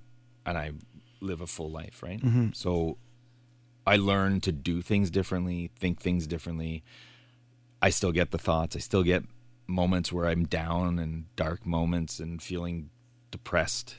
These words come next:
Speaker 1: and
Speaker 2: Mm-hmm.
Speaker 1: feeling sad, you know, and, like, my girlfriend, Dom, she's, she's, she's seen it. And, you know, I, I sometimes will be watching something and it'll be on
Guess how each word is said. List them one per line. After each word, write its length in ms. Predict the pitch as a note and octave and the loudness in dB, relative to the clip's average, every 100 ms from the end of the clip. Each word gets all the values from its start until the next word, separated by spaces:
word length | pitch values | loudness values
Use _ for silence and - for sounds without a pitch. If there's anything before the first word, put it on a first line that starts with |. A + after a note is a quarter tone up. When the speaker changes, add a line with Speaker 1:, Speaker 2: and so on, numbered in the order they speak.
| - | -4
Speaker 1:
and 120 | A#2 | 0
Speaker 2:
Mm-hmm. 120 | A2+ | 4
Speaker 1:
feeling 220 | F2 F2 | 4 2
sad, 580 | E2+ - D#2+ D#2+ D#2 D#2 - - - _ | 0 -2 -2 -2 -4 -6 -14 -20 -20 _
you 120 | F2 | -6
know, 220 | F2 E2 F2+ | -4 0 2
and, 160 | E2+ | 4
like, 360 | E2 D2+ - - - - - | 2 -2 -6 -18 -20 -20 -8
my 140 | E2 F2 | -2 2
girlfriend, 540 | D#2+ D#2 E2 D#2+ D#2+ - - _ _ _ _ - | 2 0 0 0 0 -4 -20 _ _ _ _ -10
Dom, 320 | F2 D#2+ D#2+ D#2+ | -4 -2 -2 -4
she's, 360 | - F2 E2 - _ | -6 -6 -6 -10 _
she's, 480 | - G2+ G2+ D#2 - - - | -2 4 4 2 -6 -12 -14
she's 200 | - F2 | -10 -8
seen 220 | - D#2 | -8 -4
it. 140 | G#2 B2 | -2 0
And, 240 | F2 E2 - - - - _ _ | -2 -4 -8 -20 -20 -20 _ _
you 80 | F#2+ | 0
know, 100 | F#2 | 4
I, 200 | E2+ F2+ E2+ - - - - | 4 4 0 -8 -20 -18 -4
I 200 | F#2+ F#2 - - - _ _ | 0 0 -4 -20 -20 _ _
sometimes 480 | - G2+ F2+ F2+ F2 | -2 -2 2 2 4
will 80 | F2+ | 4
be 120 | F#2+ | 4
watching 460 | F2+ E2+ G#2 - E2+ | 4 4 4 4 2
something 480 | D#2+ E2 - A2 D3 _ _ _ _ _ _ - | 0 -6 -6 -6 -8 _ _ _ _ _ _ -8
and 120 | F2 | -6
it'll 160 | F2 E2+ | -4 -2
be 140 | E2+ | 0
on 380 | E2 E2 E2+ | 0 -2 -4